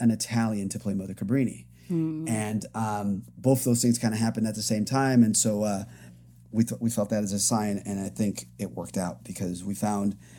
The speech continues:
Speaker 1: we started casting in Italy. We found Cristiana Delana. She was, she's, she's very well known in Italy.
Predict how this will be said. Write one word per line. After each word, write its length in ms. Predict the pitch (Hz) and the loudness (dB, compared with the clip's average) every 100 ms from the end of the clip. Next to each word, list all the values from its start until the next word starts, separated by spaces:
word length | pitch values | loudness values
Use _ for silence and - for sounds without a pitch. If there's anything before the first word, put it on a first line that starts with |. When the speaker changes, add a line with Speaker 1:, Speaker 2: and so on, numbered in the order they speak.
| - - | -10 -4
Speaker 1:
we 80 | |
started 320 | 98 - 110 113 | 0 4 2 4
casting 320 | 113 113 110 | 0 2 0
in 100 | 101 | 0
Italy. 380 | 101 95 95 92 - - | -2 -2 -4 -6 -12 -12
We 60 | 107 | -4
found 260 | 104 110 | -2 0
Cristiana 400 | 117 113 107 104 | 0 0 0 0
Delana. 600 | 101 98 92 98 95 98 | 0 -2 -4 -4 -4 -6
She 160 | - 98 | -4 -4
was, 240 | 98 92 - | -4 -6 -8
she's, 320 | 98 101 92 - | -6 -4 -4 -8
she's 220 | - 92 | -10 -4
very 180 | 104 117 | 2 2
well 180 | 110 107 | 2 0
known 220 | 101 101 | 0 -2
in 120 | 95 | -2
Italy. 500 | 110 98 98 98 101 | -4 -4 -2 -4 -6